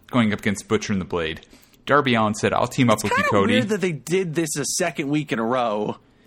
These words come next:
Speaker 1: Well, the reason is now Darby has a reason to get inroads back into the storylines again with this. You know, if, if I
Speaker 2: Yeah, true.
Speaker 1: beat the Butcher and the Blade with you,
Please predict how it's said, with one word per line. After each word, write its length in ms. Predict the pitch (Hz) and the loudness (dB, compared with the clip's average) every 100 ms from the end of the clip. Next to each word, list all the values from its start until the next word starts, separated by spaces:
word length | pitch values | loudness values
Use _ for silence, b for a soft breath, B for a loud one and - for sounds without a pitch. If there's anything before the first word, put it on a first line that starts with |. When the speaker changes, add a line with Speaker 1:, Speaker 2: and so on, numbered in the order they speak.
| b b | b b
Speaker 1:
Well, 300 | - 226 240 | -2 4 4
the 140 | 226 240 | 4 2
reason 360 | 302 370 359 | 2 0 -2
is 200 | 330 311 277 | -6 -4 2
now 180 | 254 240 | 4 4
Darby 440 | 175 202 220 220 | 4 4 4 2
has 80 | 202 190 | 2 0
a 60 | |
reason 220 | 156 165 151 | -6 -4 -2
to 40 | |
get 140 | 131 - | -4 -2
inroads 460 | 131 110 95 90 | 2 4 2 0
back 260 | - 92 - | -2 -2 0
into 160 | 98 95 | -2 -2
the 100 | 95 - | -4 -2
storylines 480 | 98 87 73 76 | -2 -2 -6 -8
again 320 | 78 69 62 - | -10 -10 -14 -16
with 140 | - | -16
this. 180 | - - - - b b b - | -16 -12 -12 -14 b b b -10
You 80 | 85 | -10
know, 80 | - _ - | -10 _ -12
if, 180 | 214 - | -10 -2
if 180 | 123 - | -2 -2
I 220 | - 160 | -2 2
Speaker 2:
Yeah, 80 | 190 | 2
true. 260 | 135 117 104 | 2 -4 -2
Speaker 1:
beat 280 | 139 123 - | 0 0 0
the 60 | 110 | -6
Butcher 320 | 98 107 - | 0 0 0
and 80 | 98 | -4
the 60 | |
Blade 240 | 92 92 87 | -2 -4 -4
with 200 | 92 - | -10 -6
you, 260 | 90 85 | -6 -6